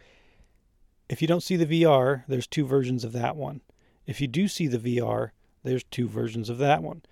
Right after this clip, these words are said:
So I've test-, I've got two of those so far. I've tested one, and I need to purchase the other two. But they're fairly inexpensive, so I'm, you know, on that road. Um,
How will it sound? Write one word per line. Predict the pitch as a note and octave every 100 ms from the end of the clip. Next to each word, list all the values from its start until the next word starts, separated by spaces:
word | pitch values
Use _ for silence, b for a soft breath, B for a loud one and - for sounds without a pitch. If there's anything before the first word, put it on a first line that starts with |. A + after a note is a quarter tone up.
| b b b b b
So | - D#3+ D3+ - _ _ _
I've | C3 C3+
test-, | F3 E3 - -
I've | B2+
got | C3 D#3 -
two | - A3
of | F#3
those | F#3+ F3+ E3 - _ _ _
so | - E3
far. | D#3 D3 B2+ B2+ C3 _ -
I've | -
tested | D#3+ D#3 D#3+ B2+ _ _ _ _
one, | B2 A2+ C3 A#2 D3+ - _ _ _ _ _ _ -
and | B2 A#2+ A#2+
I |
need | A#2 C3
to | -
purchase | C#3+ C3+ C3
the | - B2
other | A#2
two. | - B2+ - _ _ _ _ _ _ _
But | C3+ B2+
they're | D#3 C#3+ _ _ _ -
fairly | F3+ D#3+ C3+
inexpensive, | A2+ - F3+ G3+ - G#2+
so | - C3 C3+ - C3
I'm, | C3 C3+ A#2+ _ _ _ -
you | C3+
know, | A2+ C3 _ _ _ _ -
on | A#2
that | B2+ C#3
road. | D#3+ C3+ C3+ - _ _ _ _ _ _ _ _ _ _ -
Um, | C#3 C3 B2 A2